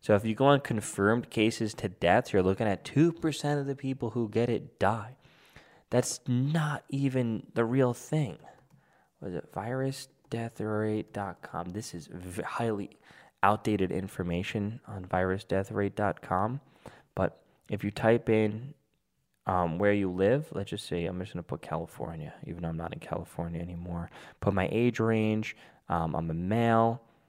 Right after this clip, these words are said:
Do I have underlying conditions? Let's just say no. Calculate. So my lifetime odds of contracting coronavirus are three percent. Now, this is a year out of date. Um, so it's probably way higher than this.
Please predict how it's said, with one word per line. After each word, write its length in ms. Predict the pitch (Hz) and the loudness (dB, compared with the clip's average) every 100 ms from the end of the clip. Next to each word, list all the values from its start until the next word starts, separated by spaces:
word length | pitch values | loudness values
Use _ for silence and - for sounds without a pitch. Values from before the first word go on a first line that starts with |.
| _ _ 87 90 | _ _ -8 0
Do 100 | 92 | 4
I 60 | |
have 120 | 90 | 4
underlying 480 | 90 90 90 85 82 | 2 0 0 0 -2
conditions? 640 | - 92 120 120 117 110 | -4 -2 0 0 -2 -2
Let's 140 | 92 - | -4 -4
just 240 | - - | -6 -6
say 160 | - 73 | -6 -8
no. 560 | 87 110 110 110 110 - - - | -4 2 6 6 4 -4 -20 -8
Calculate. 480 | - 95 92 76 - | -2 0 2 0 -2
So 80 | - | -4
my 100 | 95 | 0
lifetime 560 | 101 147 156 143 127 - | 4 4 4 -2 -2 0
odds 320 | 101 107 123 | 2 4 2
of 140 | 120 - | -4 -4
contracting 800 | 127 - 123 123 - 139 147 151 _ _ | -6 2 2 2 0 -2 -2 -6 _ _
coronavirus 680 | - 113 123 123 123 127 - | 2 4 6 6 6 4 0
are 40 | |
three 240 | - 104 98 | -2 0 0
percent. 380 | - 92 67 - | -2 -6 -6 -6
Now, 160 | 85 | -4
this 280 | 90 123 - | 2 2 2
is 240 | 101 92 - | -2 -2 -2
a 80 | 92 | -4
year 560 | 85 87 92 98 95 85 | -2 -4 0 2 2 4
out 140 | 82 82 | 4 2
of 180 | - - | -4 -12
date. 340 | - - - - - - _ - | -14 -14 -20 -20 -20 -20 _ -10
Um, 440 | - 80 78 - - | -4 -2 -2 -6 -14
so 340 | - 87 82 82 | 0 4 4 2
it's 160 | 87 | -2
probably 400 | - 95 95 95 | 2 2 4 2
way 320 | 82 82 90 92 | 0 2 2 2
higher 360 | 90 85 85 | 0 0 0
than 140 | 82 80 | -2 -8
this. 320 | 82 87 - | -10 -10 -12